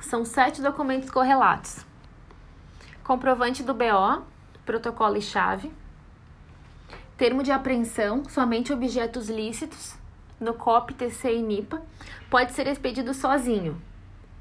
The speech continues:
Termo de ap-, de depósito, somente junto ao termo de apreensão.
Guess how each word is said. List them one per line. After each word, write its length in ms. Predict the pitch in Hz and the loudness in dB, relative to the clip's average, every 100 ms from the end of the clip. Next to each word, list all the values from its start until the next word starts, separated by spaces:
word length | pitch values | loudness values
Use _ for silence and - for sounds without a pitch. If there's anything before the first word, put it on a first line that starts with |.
| - - - - - - - - - - - - - - - - - - - - - - - - | -20 -20 -20 -20 -20 -20 -20 -20 -20 -20 -20 -20 -20 -16 -14 -10 -8 -8 -10 -14 -20 -20 -20 -4
Termo 300 | - 247 285 | 0 2 2
de 160 | 262 285 | 2 2
ap-, 260 | 285 285 - | 2 -2 -6
de 140 | 233 | -2
depósito, 680 | 262 285 262 190 185 175 170 - - - - | 0 2 4 4 2 -6 -12 -14 -16 -18 -14
somente 520 | - 269 254 262 294 | 2 4 4 0 2
junto 280 | 285 269 269 | 2 2 2
ao 60 | 285 | 2
termo 260 | 277 254 | 2 0
de 80 | 269 | 2
apreensão. 720 | 269 269 277 277 - 196 147 | 2 2 0 -2 -2 -2 -2